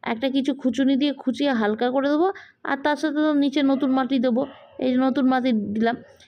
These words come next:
এরপর যখন এই গাছে সার দেবো না, এই গাছটা খুব ভালো করে হবে, আর নতুন ফুলেও ভরে যাবে, গাছটাও চাঙ্গা থাকবে। যদিও শীতকালে বেল ফুল ফুল দেয় না, তবুও গাছটা কিন্তু সুন্দর হবে। তা যাই হোক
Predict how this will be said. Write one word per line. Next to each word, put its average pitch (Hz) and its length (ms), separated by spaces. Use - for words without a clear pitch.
এরপর 330 380
যখন 320 260
এই 302 120
গাছে 262 260
সার 254 340
দেবো 262 160
না, 370 200
এই 226 160
গাছটা 226 340
খুব 302 340
ভালো 226 280
করে 254 220
হবে, 233 300
আর - 140
নতুন 262 360
ফুলেও 269 380
ভরে 294 240
যাবে, 320 240
গাছটাও 226 480
চাঙ্গা 196 360
থাকবে। 165 360
যদিও 254 640
শীতকালে 302 560
বেল 269 260
ফুল 285 220
ফুল 294 260
দেয় 277 180
না, 240 200
তবুও 294 220
গাছটা 269 480
কিন্তু 277 260
সুন্দর 220 400
হবে। 175 240
তা 269 140
যাই 320 300
হোক 349 140